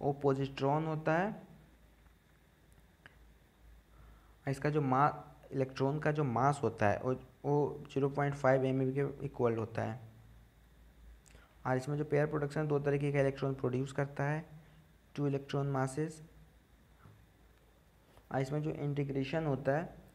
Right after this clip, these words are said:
कोई भी जगह नहीं, photon energy के, जो भी photon की जो एनर्जी होती है वन पॉ-, वन, एक सौ दो mega electron volt से उससे कम की,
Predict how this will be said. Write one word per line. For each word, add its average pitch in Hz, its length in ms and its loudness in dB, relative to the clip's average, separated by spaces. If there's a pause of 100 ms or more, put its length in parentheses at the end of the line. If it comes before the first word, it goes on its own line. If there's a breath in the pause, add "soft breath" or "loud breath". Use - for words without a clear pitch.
(260)
कोई 131 220 2
भी 143 140 -8 (460)
जगह 135 280 0
नहीं, 139 260 0 (1500 soft breath)
photon 143 360 4
energy 139 420 2
के, 170 180 -2
जो 151 240 -2
भी 151 140 -2 (400)
photon 135 300 -2
की 139 120 -2
जो 135 120 -2
एनर्जी 127 360 -4
होती 143 300 -2
है 131 120 0
वन 131 300 -2
पॉ-, - 580 -8
वन, 135 300 -2 (540 soft breath)
एक 131 120 -4
सौ 139 120 0
दो 143 240 2
mega 135 320 2
electron 131 420 0
volt 123 280 -4
से 190 220 -4 (1400)
उससे - 180 -4
कम 123 240 0
की, 135 380 -4